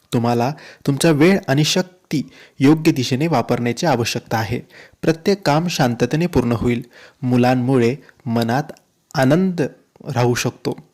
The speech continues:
जर तुम्ही गुंतवणूक करण्याचा विचार करत असाल किंवा एखाद्या नवीन कामाशी स्वतःला जोडू इच्छित असाल, तर प्रथम त्याची पूर्णपणे चौकशी करा. शेजारी किंवा मित्रांसोबत अनावश्यक वाद घालू नका. यातून नात्यात कटुता आणण्याशिवाय काहीही साध्य होणार नाही.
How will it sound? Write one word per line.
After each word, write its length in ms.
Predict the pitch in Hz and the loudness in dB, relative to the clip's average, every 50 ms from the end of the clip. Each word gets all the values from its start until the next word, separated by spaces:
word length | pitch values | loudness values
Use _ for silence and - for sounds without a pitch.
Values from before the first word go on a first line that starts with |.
| - 160 | -4 0
जर 120 | 170 190 190 - | 0 0 2 2
तुम्ही 180 | 196 185 196 | 0 0 0
गुंतवणूक 640 | 160 135 127 127 127 - 170 180 190 208 220 - - | 0 0 0 0 0 2 2 2 2 2 0 -2 -2
करण्याचा 320 | 156 131 131 131 127 135 | -2 0 0 0 0 0
विचार 300 | 127 120 117 - 123 117 | -2 -2 -2 -2 -4 -4
करत 300 | 113 - 131 120 123 - | -4 -4 -4 -4 -2 -4
असाल 340 | 151 139 - 120 113 117 127 123 | -4 -4 -4 -4 -4 -4 -6 -6
किंवा 200 | - 135 135 139 | -6 -2 0 2
एखाद्या 340 | 131 123 - - 127 127 143 | 0 0 0 -2 -2 -2 0
नवीन 300 | 139 131 127 123 151 175 | 0 0 0 0 0 -2
कामाशी 560 | 175 - - 117 113 123 147 151 - - - - - - - - - - _ | -2 -2 -2 -2 0 2 0 0 0 0 -2 -4 -6 -16 -20 -20 -20 -20 _
स्वतःला 480 | - - 147 139 139 139 131 135 139 135 | -8 0 0 0 2 2 2 2 2 0
जोडू 360 | 127 127 131 127 135 170 190 | 2 2 2 4 4 4 2
इच्छित 340 | 175 147 - - 156 147 147 | 0 -2 -4 -4 -4 -4 -4
असाल, 260 | 127 - 120 107 107 - - - | -4 -4 -6 -8 -10 -10 -4 -4
तर 60 | 143 | -4
प्रथम 420 | 143 - - 185 - - 170 175 180 | -2 0 0 0 2 2 -2 -2 0
त्याची 320 | 175 131 120 120 - 135 | 0 -2 -2 -2 -4 -8
पूर्णपणे 580 | 127 - - 147 143 156 151 151 - 123 135 147 | -8 -4 -4 -4 -2 -2 -6 -6 -6 -8 -8 -6
चौकशी 500 | - - 117 113 - - 131 - 185 175 | -4 -4 -6 -4 -4 -6 -4 -2 -2 -2
करा. 220 | 175 123 110 - - _ _ _ _ - - - - - - - - | -2 -2 -4 -4 -6 _ _ _ _ -20 -20 -20 -20 -20 -20 -12 -6
शेजारी 540 | - - 151 135 127 156 165 175 196 202 196 | 0 2 4 4 4 4 2 2 0 -2 -4
किंवा 360 | 202 - 151 143 147 147 - - - 151 151 | -4 -6 -4 -2 -2 -4 -4 -8 -14 -10 -4
मित्रांसोबत 600 | 127 127 127 - 160 175 175 - 160 135 143 143 147 - | -4 -4 -4 -2 -4 -4 -2 -2 -2 0 0 -2 -4 -2
अनावश्यक 540 | 131 127 131 131 135 127 - - 131 127 131 | -2 -2 0 0 0 -2 -2 -4 -6 -2 0
वाद 200 | 123 120 123 127 | 0 0 0 0
घालू 280 | 127 123 120 120 160 | -2 -2 0 0 0
नका. 280 | 170 170 160 156 156 170 180 - _ _ - - - - _ - | 0 0 -2 -2 -2 -4 -4 -8 _ _ -20 -20 -20 -20 _ -2
यातून 360 | 131 127 123 123 - - 165 | 0 2 2 2 0 0 -2
नात्यात 420 | 170 151 131 120 120 - 127 139 139 - _ _ - - | 0 0 0 -2 -2 -2 -4 -4 -4 -6 _ _ -6 -6
कटुता 420 | 139 131 - 175 185 185 170 135 - - - | -4 -2 0 0 0 2 0 -2 -2 -6 -4
आणण्याशिवाय 640 | 135 127 123 127 135 135 - - 131 123 135 156 | -2 0 0 2 0 -2 -2 -2 -2 -2 -2 -2
काहीही 360 | 156 - 127 120 120 117 135 | -2 -2 0 0 0 0 -2
साध्य 360 | 147 - 147 123 117 110 135 131 | -4 -2 -2 -2 -2 -2 -4 -2
होणार 320 | 127 147 120 120 123 139 | -2 0 0 0 0 0
नाही. 260 | 160 170 135 117 123 | 2 0 0 0 -4